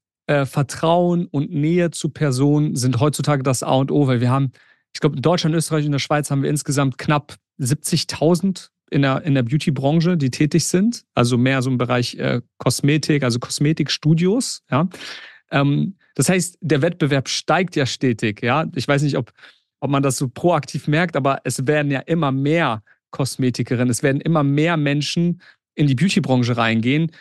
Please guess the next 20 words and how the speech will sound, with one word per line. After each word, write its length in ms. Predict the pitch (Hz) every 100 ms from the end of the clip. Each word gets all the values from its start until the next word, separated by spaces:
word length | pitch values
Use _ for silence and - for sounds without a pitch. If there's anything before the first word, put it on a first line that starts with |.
| -
Und 320 | _ 127 143 -
das 240 | 143 160 -
bedeutet 360 | 165 160 147
wiederum, 300 | 143 143 147
dass 160 | 147 -
wir 60 |
einen 80 | 143
höheren 320 | 139 156 143
Wettbewerb 580 | 131 180 147 120 113 107
haben. 340 | 117 104 110 - _ - - _
Und 240 | 135 139 -
wohin 380 | 123 208 208 165
geht 240 | 185 214
jetzt 260 | 180 156 -
der 80 |
Kunde, 400 | 143 - 208 156 120
ja? 180 | 123 180 - - _ _
Möchte 380 | 139 185 -
der 100 | 170
Kunde 580 | 151 - 190 175 170 160